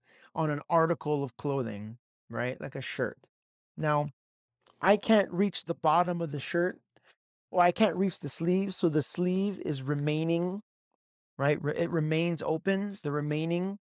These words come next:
part of the shirt is still open. I will sell this shirt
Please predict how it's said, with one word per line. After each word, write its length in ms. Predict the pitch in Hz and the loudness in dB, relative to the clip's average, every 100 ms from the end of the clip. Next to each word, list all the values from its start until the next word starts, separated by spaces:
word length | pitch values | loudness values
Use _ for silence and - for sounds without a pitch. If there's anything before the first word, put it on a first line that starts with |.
| _ _ - | _ _ -2
part 300 | 165 165 - | 2 2 0
of 240 | 160 131 | -6 -4
the 80 | 131 | -6
shirt 420 | - 156 170 - | -4 0 0 -2
is 160 | - 127 | -10 -10
still 380 | - - 156 143 | -8 -2 -2 0
open. 500 | 139 139 160 165 175 _ _ _ _ _ | -4 -4 -4 -6 -10 _ _ _ _ _
I 160 | - 156 | -2 0
will 160 | 165 | 0
sell 280 | 151 190 185 | 0 4 6
this 140 | 180 | 4
shirt 360 | 175 - 175 - | 2 0 0 0